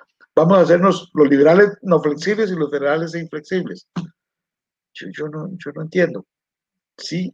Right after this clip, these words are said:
hay cosas más importantes que están en juego. Y si salen, salimos, todos así, en pedacitos, en pedacitos, en pedacitos.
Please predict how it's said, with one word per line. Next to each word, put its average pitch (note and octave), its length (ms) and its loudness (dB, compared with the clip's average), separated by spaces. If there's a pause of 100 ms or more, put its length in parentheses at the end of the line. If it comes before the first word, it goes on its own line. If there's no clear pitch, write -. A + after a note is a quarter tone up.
hay C3 160 -6
cosas C#3 340 -6
más C3 420 -10 (140)
importantes - 800 -10
que - 80 -16
están - 200 -20
en - 120 -20
juego. - 220 -18 (500)
Y - 60 -12
si A#2+ 140 -8
salen, A3 480 2 (440)
salimos, D#3+ 680 -2 (160)
todos D3+ 260 -2
así, C#3 240 -16
en B2 120 -20
pedacitos, D3 500 -8
en D3 60 -12
pedacitos, C#3+ 380 -12
en E3+ 60 -12
pedacitos. E3 640 -8